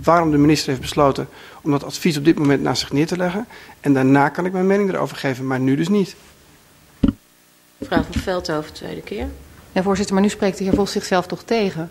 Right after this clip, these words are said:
Speaker 3: Want hij zegt, "Het kost twee komma twee miljard", terwijl hij net terecht zei, "Dat gas blijft in de grond zitten." Die twee komma twee miljard komt alleen op een later moment de staatskas binnen.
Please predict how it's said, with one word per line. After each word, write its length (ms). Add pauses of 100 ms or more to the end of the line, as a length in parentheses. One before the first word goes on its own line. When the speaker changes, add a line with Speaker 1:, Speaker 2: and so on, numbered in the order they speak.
(100)
Speaker 3:
Want 460
hij 120
zegt, 260
"Het 120
kost 220
twee 140
komma 160
twee 200
miljard", 460
terwijl 220
hij 100
net 160
terecht 280
zei, 240
"Dat 140
gas 240
blijft 260
in 80
de 60
grond 260
zitten." 340 (260)
Die 80
twee 260 (180)
komma 160
twee 200
miljard 380
komt 180
alleen 240
op 80
een 100
later 300
moment 380 (180)
de 80
staatskas 460
binnen. 320